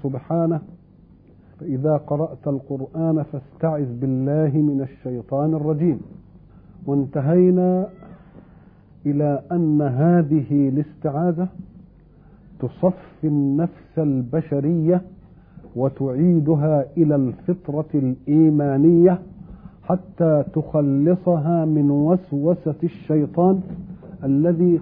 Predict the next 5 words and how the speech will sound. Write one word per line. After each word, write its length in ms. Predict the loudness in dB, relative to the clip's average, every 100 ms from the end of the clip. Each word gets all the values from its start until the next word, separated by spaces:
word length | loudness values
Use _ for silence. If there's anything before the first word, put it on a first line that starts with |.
| -2
قد 260 | -4 -4 -2
يعوق 800 | 0 0 0 0 0 -2 -4 -8 0
قابلية 840 | 2 4 4 4 4 4 2 0 -2
النفس 580 | 0 0 0 -4 -6 0
المطمئنة 960 | 2 2 0 0 -2 2 2 2 0